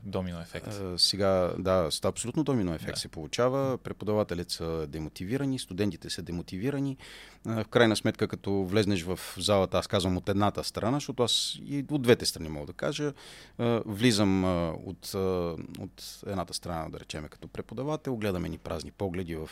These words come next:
Speaker 2: а, большинството от хората, една пълна незаинтересованост от хора, които са влезнали, за да вземат една хартийка.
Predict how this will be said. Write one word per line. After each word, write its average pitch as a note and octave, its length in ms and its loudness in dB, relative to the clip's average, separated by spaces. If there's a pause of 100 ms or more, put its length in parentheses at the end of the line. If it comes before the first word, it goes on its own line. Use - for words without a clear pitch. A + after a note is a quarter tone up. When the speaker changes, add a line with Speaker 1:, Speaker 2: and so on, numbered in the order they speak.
(200)
Speaker 2:
а, D#2+ 300 -4 (1040)
большинството F#2 760 -8
от - 80 -12
хората, - 440 -8
една F2 360 -6
пълна E2+ 240 -6
незаинтересованост D#2+ 1120 -6 (140)
от - 140 -20
хора, - 220 -6
които - 340 -14 (380)
са - 120 -6
влезнали, G2+ 420 2
за F#2 100 -6
да F#2 100 -8
вземат F#2 360 -2
една E2+ 140 -6
хартийка. - 580 -12